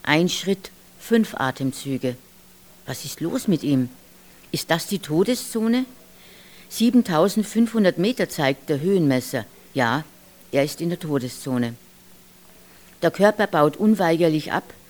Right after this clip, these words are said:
Das Blut wird so dickflüssig, dass es die Zellen nicht mehr versorgen kann, was über kurz oder lang zum Tod führt.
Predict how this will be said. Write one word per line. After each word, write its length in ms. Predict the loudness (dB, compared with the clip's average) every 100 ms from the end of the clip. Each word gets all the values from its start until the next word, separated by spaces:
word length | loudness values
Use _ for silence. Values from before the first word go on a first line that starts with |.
| -20 -20 -20 -4
Das 160 | -4 -2
Blut 320 | -2 0 2
wird 160 | 0
so 120 | 0 -4
dickflüssig, 800 | -4 -10 -4 -2 0 -4 -6 -10 -20 -20 -8
dass 220 | -4 -4 -4
es 120 | -10
die 120 | -8
Zellen 360 | 0 2 4 2
nicht 240 | 0 -2
mehr 120 | -2
versorgen 540 | -2 -4 2 2 2 -2
kann, 280 | -2 -4 -6 -16 -20 -12 -4
was 180 | -4 -2
über 160 | -2
kurz 340 | 0 0 -2 -2
oder 200 | 0 2
lang 260 | 2 0
zum 220 | -4 -10 -6
Tod 240 | -6 -6
führt. 320 | -6 -6 -6